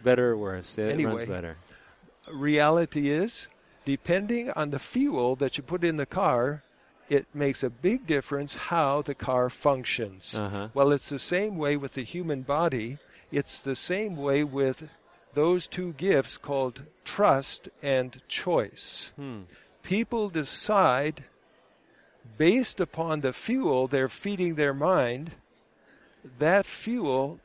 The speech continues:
Speaker 2: determines how faith, how trust, and choice work. Um, let me give you an example. Now, I could say, uh, "Doctor DeRose,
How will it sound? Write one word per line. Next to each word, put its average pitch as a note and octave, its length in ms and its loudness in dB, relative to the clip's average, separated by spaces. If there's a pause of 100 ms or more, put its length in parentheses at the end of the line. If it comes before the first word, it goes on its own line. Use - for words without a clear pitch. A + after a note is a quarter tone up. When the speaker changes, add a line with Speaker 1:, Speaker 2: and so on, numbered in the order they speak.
(120)
Speaker 2:
determines D3 600 -4
how C#3 160 2
faith, - 560 -6 (160)
how B2+ 260 -2
trust, - 720 -2 (500)
and C3 600 2
choice D3 580 0
work. C#3 540 -2 (800)
Um, C3 460 0 (880)
let D#3 220 0
me D#3+ 120 0
give D3 240 0
you D3 100 -2
an C#3 80 -2
example. C#3 580 0
Now, C3+ 420 2
I C#3 160 4
could C3 180 -4
say, C3+ 360 2
uh, B2 160 0 (260)
"Doctor D3+ 320 2
DeRose, D3 600 -2